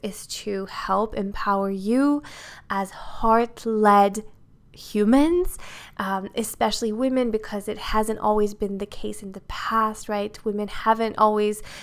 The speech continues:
been empowered with money. Women didn't always, um, have the ability to have bank accounts even in their own name. So I feel that's really powerful and strong and important,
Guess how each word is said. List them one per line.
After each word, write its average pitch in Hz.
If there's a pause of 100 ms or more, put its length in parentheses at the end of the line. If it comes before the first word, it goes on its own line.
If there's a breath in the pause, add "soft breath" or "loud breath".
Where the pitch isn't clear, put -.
(120 loud breath)
been 214
empowered 208
with 208
money. 214 (280 loud breath)
Women 214
didn't 233
always, 220
um, 202 (100)
have 208
the 214
ability 214
to 208
have 190
bank 240
accounts 220
even 214
in 196
their 196
own 202
name. 240
So 208 (460 loud breath)
I 226
feel 220
that's 226
really 220
powerful 208
and 196
strong 202
and 190
important, 226